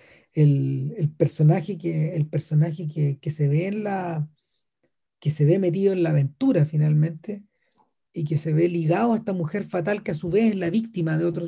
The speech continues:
de otra persona, de otro personaje, eh, eh, eh, es un sujeto que ya está metido en el submundo.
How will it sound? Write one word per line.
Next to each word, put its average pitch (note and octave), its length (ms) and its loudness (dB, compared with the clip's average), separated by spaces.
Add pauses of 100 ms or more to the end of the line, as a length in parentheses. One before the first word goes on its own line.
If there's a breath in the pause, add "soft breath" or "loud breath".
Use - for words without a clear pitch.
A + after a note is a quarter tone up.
de E3 160 -4
otra E3+ 140 -4
persona, F3+ 500 -8 (540)
de E3 80 -4
otro D#3 120 -2
personaje, E3+ 640 -4 (540)
eh, D#3+ 840 2
eh, - 180 -16
eh, - 220 -8
es F3 100 2
un F#3+ 140 0
sujeto F3+ 380 -2
que D3 100 0
ya C#3 140 -2
está D3+ 200 -4
metido C3+ 280 0
en A#2 60 -14
el A2 60 -16
submundo. - 460 -20